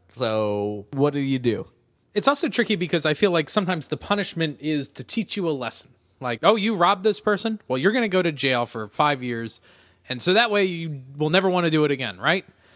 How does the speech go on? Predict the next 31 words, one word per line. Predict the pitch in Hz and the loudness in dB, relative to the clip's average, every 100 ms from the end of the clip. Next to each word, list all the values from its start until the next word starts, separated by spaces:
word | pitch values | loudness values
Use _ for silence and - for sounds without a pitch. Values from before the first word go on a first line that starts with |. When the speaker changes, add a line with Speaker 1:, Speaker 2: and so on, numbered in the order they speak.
| - _ | -20 _
Speaker 2:
It's | 220 | -4
like, | 208 | -2
well, | 233 | -2
he | 220 247 | 0 -2
seems | 254 226 | -2 0
to | 214 | 0
have | 151 | -2
learned | 143 175 233 151 | -2 -4 -4 -8
his | 104 | -10
lesson, | 101 95 - 95 | -10 -12 -14 -20
though, | 92 90 | -20 -14
right? | 127 139 190 _ - - | -6 -4 -6 _ -20 -12
So | - 208 | 2 2
it's | 185 214 | 4 0
like, | 160 | 0
well, | 175 | 2
like, | 190 170 | 2 4
what | 269 | 2
is | 208 | 0
the | 151 | -6
purpose | - - 180 - 113 - - | -8 -8 -8 -6 -8 -8 -8
of | 113 - | -12 -12
the | - | -20
punishment? | - - 113 - 98 | -20 -18 -18 -18 -8
Is | 135 | -4
it | 135 127 | -4 -4
to | |
make | 147 139 | -4 -2
us | 123 139 | -2 -2
feel | - 131 | -2 -4
better | 113 202 214 208 | 2 2 2 0